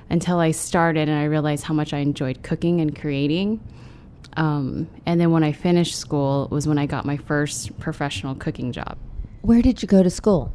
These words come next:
Speaker 1: Um, I went to Johnson and Wales in, um, Denver.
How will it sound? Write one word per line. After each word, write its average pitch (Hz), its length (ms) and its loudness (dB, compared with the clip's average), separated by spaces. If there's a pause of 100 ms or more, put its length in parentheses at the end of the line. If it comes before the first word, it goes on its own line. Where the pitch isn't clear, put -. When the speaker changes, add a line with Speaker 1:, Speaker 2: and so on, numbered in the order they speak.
Speaker 1:
Um, 160 300 -12
I 185 80 -4
went 190 180 -2
to 208 80 -2
Johnson 180 380 -2
and 185 80 2
Wales 160 440 0
in, 151 500 0 (100)
um, 151 200 0
Denver. 156 420 -2